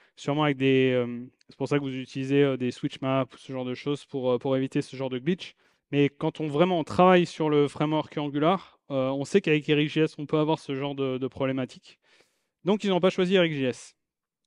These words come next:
Ils ont choisi les signaux. Je vais pas vous parcourir, euh, l'A P I, euh, en détail. Euh, on peut, euh, du coup, euh, combiner les signaux. En fait, ce qui est, ce qui est pas mal avec ça, c'est si jamais je dis, bah, euh, is even,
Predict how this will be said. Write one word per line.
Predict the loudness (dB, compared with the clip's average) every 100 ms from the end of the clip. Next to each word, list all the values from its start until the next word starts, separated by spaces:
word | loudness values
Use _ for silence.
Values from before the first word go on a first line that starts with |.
| _ -6
Ils | -4
ont | 0
choisi | 2 4 4
les | 2
signaux. | 0 0 4 4 2 _ _ -4
Je | 0
vais |
pas | 6 6
vous | 6
parcourir, | 2 2 0 2 2
euh, | 2 2 4
l'A | 2 2
P | 4
I, | 4 6 4
euh, | 2 2 0 -2
en | -2
détail. | 0 2 4 4 2 -8 _ _ _ _ _ _ _ _ _ _ 2
Euh, | 4 6 6 6 4
on | 0 2
peut, | 4 6 8 6
euh, |
du | 4
coup, | -2 0 2
euh, | 4
combiner | 2 0 0 2 4
les | 2
signaux. | -2 -6 0 2 2 0
En | 0 2
fait, | 2
ce | 2
qui | 0
est, |
ce | 0 0
qui |
est | 4
pas | 4
mal | 4 4
avec | 2 2
ça, | 0
c'est | 0 -4
si | -4 2
jamais | 2 2 0
je | -2
dis, | -2 0
bah, | 4 2 0 -2
euh, | -2 0
is | 0 0
even, | 2 0 -2 -10